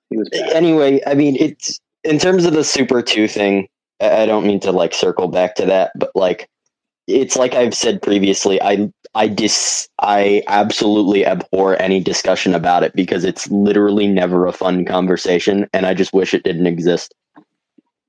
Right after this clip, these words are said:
Speaker 2: Um, it, it's kind of like what I said the last time I was, um, on here regarding that. It's just, it, it's awful.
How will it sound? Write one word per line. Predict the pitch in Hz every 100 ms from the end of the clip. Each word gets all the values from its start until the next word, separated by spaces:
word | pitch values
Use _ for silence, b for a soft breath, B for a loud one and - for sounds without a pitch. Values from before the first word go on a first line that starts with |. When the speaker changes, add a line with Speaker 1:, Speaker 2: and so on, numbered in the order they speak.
| _ -
Speaker 2:
Um, | 98 95 92 - _ _ _ _ _ _
it, | 151 156
it's | 160 -
kind | 147 160
of | 147
like | 143 123 - _ - - _ - - - - _ -
what | - 123
I |
said | 117 143 110
the |
last | 104 98 107 -
time | 117 117
I | 113
was, | 117 113 - - - _ -
um, | 110 107 104 104 98 _ - -
on | 104 107
here | 104
regarding | 101 101 104 101
that. | 101 95
It's | 92 -
just, | 92 -
it, | 98 -
it's | 95 - -
awful. | 85 - 82